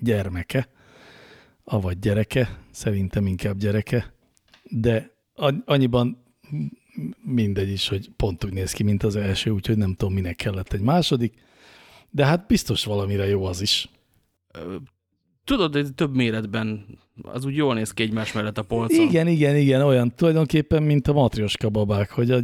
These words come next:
Speaker 1: a kisebbiket bele lehet dugni a nagyobbikba.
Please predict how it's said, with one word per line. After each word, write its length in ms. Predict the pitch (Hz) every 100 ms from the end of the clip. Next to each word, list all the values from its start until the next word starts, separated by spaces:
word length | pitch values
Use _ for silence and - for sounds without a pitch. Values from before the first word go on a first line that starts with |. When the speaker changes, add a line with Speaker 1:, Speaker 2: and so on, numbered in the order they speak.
| 123
Speaker 1:
a 140 | -
kisebbiket 680 | 120 127 - 113 107 - 113
bele 160 | 113 107
lehet 220 | 104 104
dugni 260 | 107 101 101
a 80 | 95
nagyobbikba. 680 | 90 90 90 98 95 101